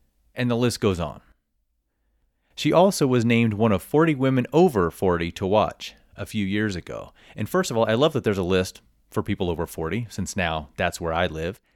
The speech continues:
and that Lisa is on it. Because, you know, one last bullet point here,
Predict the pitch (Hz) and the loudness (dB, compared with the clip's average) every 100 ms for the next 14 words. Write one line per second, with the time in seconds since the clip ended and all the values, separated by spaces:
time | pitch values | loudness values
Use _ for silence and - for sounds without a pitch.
0 | _ _ _ - 143 143 113 123 127 104 | _ _ _ -2 2 2 2 2 2 2
1 | 95 101 98 92 67 - _ _ _ _ | 0 2 0 0 -4 -14 _ _ _ _
2 | _ _ _ - - 127 131 120 120 - | _ _ _ -6 2 4 4 0 -8 -18
3 | - 123 104 95 123 123 98 90 - 156 | -12 -4 0 2 4 4 2 2 2 2
4 | - - 92 82 90 85 92 | 2 -2 -4 -4 -4 -4 -8